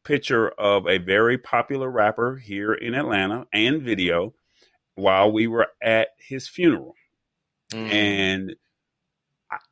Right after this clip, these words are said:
Speaker 1: because that person was not avail-, I mean, because it was here in Atlanta, there's a lot of people that wanted to come to that person's funeral or wanted to come to that wake.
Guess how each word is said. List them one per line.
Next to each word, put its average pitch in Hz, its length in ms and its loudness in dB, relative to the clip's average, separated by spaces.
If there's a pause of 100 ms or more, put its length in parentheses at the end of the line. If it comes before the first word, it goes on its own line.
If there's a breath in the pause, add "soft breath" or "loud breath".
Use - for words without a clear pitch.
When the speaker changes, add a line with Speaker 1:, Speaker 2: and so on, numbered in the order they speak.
(640)
Speaker 1:
because 131 460 2
that 147 220 0
person 151 360 2
was 113 240 -6
not 104 420 0
avail-, 139 600 2
I 127 40 0
mean, 110 220 -2
because 113 460 -6
it 147 100 -2
was 131 160 -6
here 139 220 -2
in 139 60 0
Atlanta, 110 580 -2 (120)
there's 151 180 4
a 120 60 4
lot 131 220 2
of 127 80 0
people 123 260 -8
that 95 200 2
wanted 113 360 -6
to 113 80 -8
come 113 300 -6
to 107 140 -8
that 101 240 2
person's 107 520 0
funeral 107 460 -4
or 92 160 -2
wanted 101 260 -6
to 104 60 -6
come 107 220 -6
to 101 120 -8
that 98 280 4
wake. 95 420 0